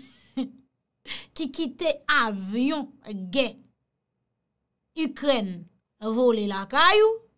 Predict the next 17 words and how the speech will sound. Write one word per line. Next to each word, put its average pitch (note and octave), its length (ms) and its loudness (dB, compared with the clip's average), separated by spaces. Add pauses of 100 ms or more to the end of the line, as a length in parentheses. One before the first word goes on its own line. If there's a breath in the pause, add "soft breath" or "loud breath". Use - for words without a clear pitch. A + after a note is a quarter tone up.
(120)
ebyen B3 260 0
yo A#3 140 4
konsidere B3+ 680 -2
ou G3+ 240 -6
kòm C#4 260 4 (100)
ennmi A3+ 480 0
tou. F4 160 -12 (360)
Yo F#4+ 80 2
ap D4+ 160 -2
rive A3+ 320 -2
sou G3 320 -6
ou E3 120 -20 (440)
e D4 120 0
konsekans G#4+ 800 4
yo A#4 120 8 (540)
ap D#4+ 140 4 (120)
trè B4+ 220 6